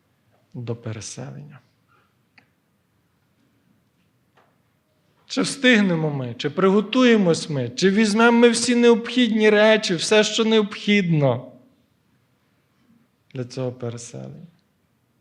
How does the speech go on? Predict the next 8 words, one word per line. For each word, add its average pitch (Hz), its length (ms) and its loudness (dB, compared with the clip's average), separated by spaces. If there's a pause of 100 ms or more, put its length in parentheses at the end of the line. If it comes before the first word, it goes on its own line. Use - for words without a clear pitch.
(600)
Бог 120 260 -10
працює. 135 520 -18 (2000)
Ну, 123 100 -10
як 123 100 -10
сьогодні 135 340 -8
вже 123 200 -10
брат 120 300 -10 (140)
говорив, 123 460 -12